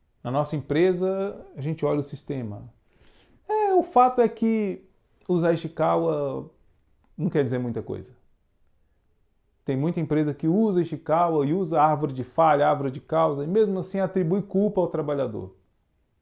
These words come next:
Então, <laughs> o que importa é quem tá dirigindo o formulário, quem tá dirigindo a metodologia.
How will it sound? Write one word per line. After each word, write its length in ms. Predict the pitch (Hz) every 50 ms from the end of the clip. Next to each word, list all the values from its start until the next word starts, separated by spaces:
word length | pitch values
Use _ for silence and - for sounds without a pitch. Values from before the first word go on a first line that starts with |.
| _ _ _ _ _ _ _ _ _ _ _ _ _ _ _ _ _ _ _ _ _ _ _ _ _ _ _ _ _ _ _ -
Então, 640 | 117 117 - 139 139 151 160 147 135 123 110 107 104 107 107 113 123 _ _ _ _ _ _ _ _ _ _ _ _
<laughs> 180 | - - 151 135 - _ _ _ _ _ _ _ -
o 100 | 131 123
que 80 | -
importa 400 | 180 160 - 165 160 170 165 -
é 180 | 180 170 160 139 - - _ _
quem 140 | - 165 151
tá 140 | - 160 147
dirigindo 840 | 139 156 160 160 165 151 120 117 143 156 151 139 123 110 98 92 - _ _ _ _ _ _ _ _ _ _ _ _ _ _ _ _ _ -
o 60 | -
formulário, 680 | 113 - - 127 120 123 123 113 113 110 110 107 101 101
quem 160 | - - 123
tá 140 | 113 - 131
dirigindo 680 | 127 135 139 143 135 120 107 127 135 135 120 110 95 - - _ _ _ _ -
a 100 | 117 117
metodologia. 800 | 117 113 107 - 110 107 107 104 101 98 92 95 92 90 92